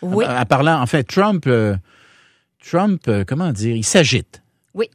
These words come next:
Speaker 2: Hein, il s'agite. Il est très agité.
Speaker 1: Oui.
Speaker 2: <laughs>
Speaker 1: Oui, il l'est. Euh, surtout sur le Twitter, hein ? <laughs> J'appelle
Speaker 2: Non,
Speaker 1: ça
Speaker 2: mais
Speaker 1: le
Speaker 2: partic-,
Speaker 1: Twitter.
Speaker 2: oui.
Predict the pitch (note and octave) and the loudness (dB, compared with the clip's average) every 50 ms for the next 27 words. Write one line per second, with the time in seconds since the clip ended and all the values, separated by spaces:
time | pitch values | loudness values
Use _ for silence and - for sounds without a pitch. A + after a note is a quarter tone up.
0 | _ _ - D3 F3+ F3 D3+ - - E3+ C#3+ G#2+ A#2+ C3+ F#2+ - C#3+ C#3+ - - | _ _ 0 2 2 2 2 4 4 4 4 4 2 2 2 2 0 0 2 2
1 | - G#3+ F#3 C#3+ D3+ C#3 A2+ G2+ G#2+ G2+ - - C3 C#3 - _ _ _ _ - | 2 2 2 2 2 2 2 0 0 -2 -2 -4 -6 -6 -6 _ _ _ _ -6
2 | A3 C4+ - - _ _ _ _ _ _ - - G3+ F3 - - _ _ - G3 | -6 -6 -6 -8 _ _ _ _ _ _ 2 4 4 4 4 0 _ _ -6 -6
3 | C4+ - - B3 B3 B3 G#3+ - - - - G#3 A3 G#3+ G3 - - D#4 - F4+ | -4 -2 -2 -2 -2 0 -2 -4 -6 -10 -8 -6 -4 -4 -2 -2 -2 0 2 0
4 | G4 - - C#4 A#3+ A3 - A#3 A3 G3+ - F#3+ - - - - - - - C#4 | 0 2 0 0 0 0 0 -2 -4 -2 -2 -4 -4 -4 -4 -6 0 0 2 2
5 | D4 - E4+ G#4 G4+ - - E4 C4 - - C4 A3+ G#3 C4 F#3 G#3+ G#3+ G3+ F#3+ | 4 4 4 4 6 6 4 2 2 4 2 2 4 6 6 6 8 8 6 8
6 | C#4 - - - - D#4 C4 A#3 - A#3 G#3+ F#3 C#3 C#3 B2 A2+ D3 E3+ F3 D3 | 8 6 6 6 4 4 4 2 2 -2 -4 -4 -4 -4 2 6 6 8 8 6
7 | B2 | 4